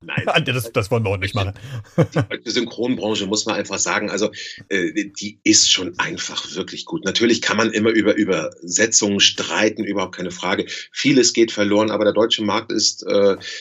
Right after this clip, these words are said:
Speaker 1: oder das deutsche Publikum ist eben so an Synchronfassungen gewöhnt, dass,
Speaker 2: Hm.
Speaker 1: ähm, wirklich die deutsche Synchronkultur wirklich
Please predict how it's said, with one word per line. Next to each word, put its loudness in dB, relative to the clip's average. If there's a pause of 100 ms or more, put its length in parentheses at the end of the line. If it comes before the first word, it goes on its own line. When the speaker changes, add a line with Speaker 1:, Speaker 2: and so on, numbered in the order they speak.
(280)
Speaker 1:
oder 4
das 6
deutsche 4
Publikum 2
ist 0
eben 2
so 4
an 0
Synchronfassungen -2
gewöhnt, 4 (320)
dass, 4
Speaker 2:
Hm. 2
Speaker 1:
ähm, -2 (200)
wirklich -4
die 0
deutsche 4
Synchronkultur 2
wirklich 2